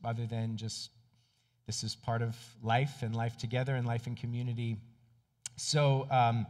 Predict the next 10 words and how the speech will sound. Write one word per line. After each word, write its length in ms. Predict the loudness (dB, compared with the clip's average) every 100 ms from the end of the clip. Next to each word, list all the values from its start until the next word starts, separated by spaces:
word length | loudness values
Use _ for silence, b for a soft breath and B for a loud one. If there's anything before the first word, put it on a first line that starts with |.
| B B B B B
she 540 | -8 0 2 4 2 2
is, 600 | 2 4 2 0 -2 -2
she'll, 300 | 2 4 2 2
her 180 | 4 10
last 320 | 12 12 12
Sunday 180 | 6 6
will 100 | 4
be 360 | 2 2 2 0
May 420 | 2 4 4 2
second, 760 | 0 2 4 4 2 -2 -2